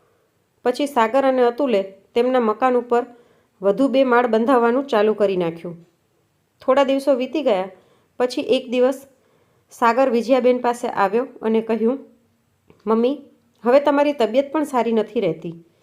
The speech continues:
તો હવે તમારે જમીન અને મિલકતનું શું કરવું છે?" હવે ઘટપણમાં તમારે આ બધી જવાબદારીઓ સંભાળવાની શું જરૂર છે?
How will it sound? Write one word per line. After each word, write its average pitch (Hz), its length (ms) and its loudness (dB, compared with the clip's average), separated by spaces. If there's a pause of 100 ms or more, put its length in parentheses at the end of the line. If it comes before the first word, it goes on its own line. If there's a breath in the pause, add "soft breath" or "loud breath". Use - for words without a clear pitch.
(440)
તો 285 80 0
હવે 254 220 2
તમારે 277 360 2
જમીન 247 400 0
અને 277 140 0
મિલકતનું 269 520 -2
શું 320 220 -4
કરવું 208 320 -2
છે?" 170 400 -12 (600)
હવે 226 180 4
ઘટપણમાં 240 600 0 (480 soft breath)
તમારે 254 300 0
આ 226 180 2
બધી 254 260 -2
જવાબદારીઓ 240 640 0
સંભાળવાની 247 680 -2 (100)
શું 392 240 0
જરૂર 208 300 0
છે? 175 220 -10